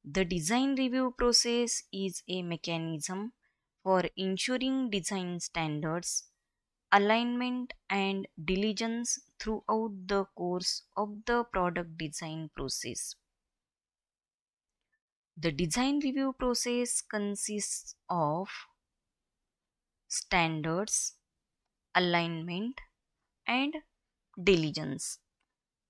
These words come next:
Now it says steps in design review process. There are four steps of design review process. First,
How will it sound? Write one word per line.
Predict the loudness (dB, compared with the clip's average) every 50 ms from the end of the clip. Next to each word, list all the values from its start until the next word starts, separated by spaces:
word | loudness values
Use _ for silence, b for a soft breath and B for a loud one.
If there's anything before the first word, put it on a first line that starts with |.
| _ _ _ _ _ _ _ _ _ _ _ _ _ _ _ _ _ _ _ _ _ _ _ _ _ _ _ _ _ _ _ _ _ _ _ _ -2
Now | -2 0
it | 0 0 -2
says | 0 2 2 2 4 4
steps | 2 2 4 6 6 6 6 4 -2 -2 -2
in | -2 0 0 0 0 0 -2 -4 -8 _ _ -6
design | -2 0 0 0 0 -2 -2 0 0 -2 -4 -4 -8 -12 _ -8 -6 -4
review | -4 -4 -2 -2 -2 -2 -2 -4 -6 -6
process. | -6 -6 -4 -2 -2 -4 -4 -4 -6 -8 -8 -10 _ _ _ _ _ _ _ _ 0
There | 4 6 6 6 6
are | 6 6 6 4
four | 2 -2 -4 2 2 4 4
steps | 4 0 -2 0 0 0 0 0 -2 -2 -4 -6 -10 _ _ _ _ _ _ _ _ 0
of | 0 0 0 -6 -14 _ -10 -6
design | -4 -4 -2 -2 -2 0 0 -2 -2 -4 -4 -4
review | -2 -2 -2 -2 -2 -2 -4 -6
process. | -4 -4 -2 -2 -2 -2 -2 -2 -2 -4 -4 -6 -8 -10 _ _ _ _ _ _ _ _ _ _ _ _ _ _ _ _ _ _ _ _ _ -20 -10 _
First, | 4 6 6 6 4 2 -2